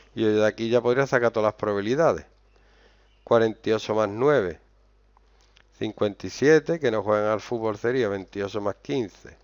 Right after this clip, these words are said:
Cuarenta y tres, que obviamente tiene que sumar cien. Que juegan al baloncesto serían veinticuatro, que no juegan al baloncesto serían setenta y seis, y en total tienen que ser cien.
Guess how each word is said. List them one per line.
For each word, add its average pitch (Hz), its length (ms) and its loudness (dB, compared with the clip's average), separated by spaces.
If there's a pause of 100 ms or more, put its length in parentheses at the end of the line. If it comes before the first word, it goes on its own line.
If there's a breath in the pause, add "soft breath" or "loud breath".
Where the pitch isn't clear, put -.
(1000 soft breath)
Cuarenta 101 440 -4
y 92 60 -8
tres, 160 320 2
que 123 200 -2
obviamente 104 540 -2
tiene 95 200 -6
que 95 80 -6
sumar 95 280 -6
cien. 160 460 0 (680 soft breath)
Que 113 160 0
juegan 113 220 4
al 117 120 4
baloncesto 113 840 0
serían 98 360 -8
veinticuatro, 156 800 0
que 120 120 -4
no 107 100 -4
juegan 107 240 0
al 107 60 0
baloncesto 104 560 -4
serían 95 420 -6 (1800)
setenta 98 440 -6
y 92 60 -8
seis, 151 580 0
y 117 80 -4
en 110 120 -4
total 98 360 -6
tienen 98 240 -8
que 92 140 -10
ser 92 120 -10
cien. 120 220 -12